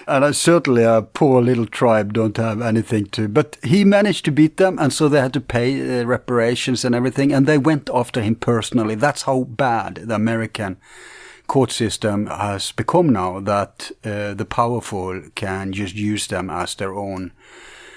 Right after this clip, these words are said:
stooges. And that's what they do. We see that in the, in the, um, case with, um, Assange. I, I, they can even reach Britain.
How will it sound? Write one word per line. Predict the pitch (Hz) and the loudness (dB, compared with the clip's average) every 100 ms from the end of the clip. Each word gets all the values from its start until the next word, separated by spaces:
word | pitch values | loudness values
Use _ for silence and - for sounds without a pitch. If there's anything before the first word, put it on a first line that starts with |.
| - - _ - | -20 -20 _ -12
stooges. | - - 190 120 107 - - | -8 0 2 2 0 -2 0
And | 131 | 2
that's | 147 143 143 | 2 0 0
what | 131 | 0
they | 135 123 | 0 0
do. | 165 151 | 0 0
We | 117 | 0
see | - 131 | 2 2
that | 113 107 | 2 -2
in | 110 101 | -4 -4
the, | 98 95 98 | -4 -6 -8
in | 95 | -8
the, | 92 90 90 | -8 -8 -8
um, | 90 - - | -10 -12 -8
case | 104 98 - | -6 -6 -6
with, | 107 101 95 98 | -4 -6 -6 -8
um, | 98 85 - 262 _ _ - - | -8 -10 -14 -18 _ _ -16 -10
Assange. | 92 - 131 180 - | -6 0 2 2 -2
I, | 110 113 107 104 95 | -6 -6 -6 -8 -10
I, | |
they | 101 95 | -8 -8
can | 107 | -8
even | 101 95 95 | -10 -10 -8
reach | 95 90 92 | -8 -10 -4
Britain. | 110 - 170 | -4 0 -2